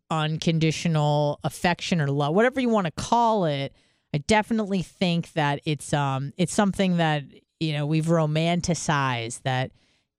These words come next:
uh, you know, you could just, you could just love someone no matter what, you ride or die. And listen, like, you could be loyal as fuck,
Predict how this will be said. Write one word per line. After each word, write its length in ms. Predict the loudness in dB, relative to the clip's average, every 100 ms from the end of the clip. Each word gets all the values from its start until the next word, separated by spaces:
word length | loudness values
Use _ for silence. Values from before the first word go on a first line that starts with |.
| -8
uh, 680 | -4 -2 -2 -4 -6 -8 -12 -6
you 200 | 0 0
know, 60 |
you 140 | 0 0
could 80 |
just, 220 | 0 -2 -6
you 80 |
could 120 | -4 -2
just 180 | -2
love 400 | 0 2 4 2
someone 800 | -2 0 0 0 0 0 0 0 0
no 120 | 0
matter 640 | 2 2 2 2 0 0
what, 580 | 0 0 0 0 -6 -6
you 480 | -2 0 0 -6 -10
ride 520 | 0 4 4 4 2
or 180 | 0 0
die. 600 | 2 2 4 2 0 -2
And 300 | -2 -2 -2
listen, 340 | -2 -2 -2 0
like, 180 | 0
you 80 | -2
could 120 | -2
be 100 | 0
loyal 380 | 2 2 2 2
as 80 | -2
fuck, 500 | -2 0 2 0